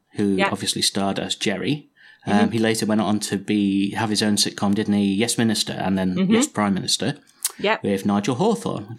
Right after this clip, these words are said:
Speaker 1: Good show. Um, and he played the Prime Minister and formerly the Minister. Um,
Speaker 2: Mm-hmm.
Speaker 1: he was immensely proud that Margaret Thatcher loved Yes, Prime Minister and thought it was, and it was her favourite show.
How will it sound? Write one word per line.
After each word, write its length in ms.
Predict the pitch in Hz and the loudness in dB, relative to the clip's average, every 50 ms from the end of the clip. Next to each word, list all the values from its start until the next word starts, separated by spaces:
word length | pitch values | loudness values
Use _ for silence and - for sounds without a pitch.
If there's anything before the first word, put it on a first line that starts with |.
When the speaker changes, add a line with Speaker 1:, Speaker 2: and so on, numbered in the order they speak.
| - | -6
Speaker 1:
Good 140 | - 113 - - | -4 -4 -4 -2
show. 260 | - 131 180 202 - - - - - - - - - - - - - _ _ - | 0 0 -2 -2 -4 -10 -20 -20 -18 -16 -16 -16 -16 -16 -18 -20 -20 _ _ -2
Um, 440 | 139 139 139 139 143 143 - - - _ _ _ _ _ _ _ _ _ _ _ _ _ _ _ _ _ _ _ _ - - - | 0 2 4 4 2 2 0 -4 -8 _ _ _ _ _ _ _ _ _ _ _ _ _ _ _ _ _ _ _ _ -8 -2 0
and 180 | 135 123 123 120 | 2 2 2 2
he 80 | 131 135 | 0 0
played 220 | - 123 113 98 | 2 0 0 0
the 40 | - | 0
Prime 200 | - 107 107 107 | 0 0 2 4
Minister 340 | 107 107 117 117 - - 127 | 4 2 2 0 0 0 0
and 380 | 110 - 107 104 101 98 - - | 0 0 0 0 0 -2 -2 0
formerly 360 | - 127 110 104 101 95 92 | 0 2 2 2 2 0 0
the 100 | 87 92 | 0 2
Minister. 520 | 101 104 101 92 - - - 87 113 - - _ - - - - - - | 2 2 2 0 -2 -6 -6 -8 -8 -10 -12 _ -20 -20 -20 -14 -6 -2
Um, 200 | 101 104 104 104 | 0 2 4 4
Speaker 2:
Mm-hmm. 120 | 226 254 233 - _ _ _ _ _ _ _ _ _ _ _ _ _ _ _ _ _ _ _ _ _ - - | 2 2 -2 -6 _ _ _ _ _ _ _ _ _ _ _ _ _ _ _ _ _ _ _ _ _ -12 -4
Speaker 1:
he 120 | - 165 | 2 4
was 200 | 160 160 151 - | 4 4 4 2
immensely 420 | - 139 160 170 185 - - 160 | 2 2 4 4 2 2 0 -2
proud 340 | 147 - - 135 127 120 113 | -2 0 0 2 2 2 2
that 80 | - 92 | 2 2
Margaret 400 | 107 117 127 127 117 123 - - | 2 2 2 0 -2 -4 -6 -4
Thatcher 600 | - - 110 - - - - - 90 92 90 - _ _ _ _ _ _ _ _ _ - | -2 -2 -2 -2 -2 -4 -4 -4 -4 -4 -6 -10 _ _ _ _ _ _ _ _ _ -4
loved 380 | 101 104 113 117 117 - - - - _ | 0 0 0 0 -2 -4 -8 -12 -10 _
Yes, 240 | - 110 107 - - | -4 -4 -2 -2 -4
Prime 280 | - - 104 101 101 95 | -4 -2 -2 0 0 0
Minister 320 | 98 95 - - - 90 | 0 0 0 -2 -2 -4
and 100 | 90 92 | -4 -4
thought 180 | - 101 98 - | -4 -4 -2 -4
it 60 | - | -4
was, 100 | 101 - - | -6 -6 -4
and 200 | - 101 98 95 | -2 -2 -2 0
it 40 | 101 | -2
was 120 | 104 98 - | -2 -2 -2
her 80 | 110 101 | -2 -2
favourite 320 | - 110 104 95 - - | 0 0 -2 -2 -2 -2
show. 280 | - - 98 90 87 | -2 -2 -4 -4 -8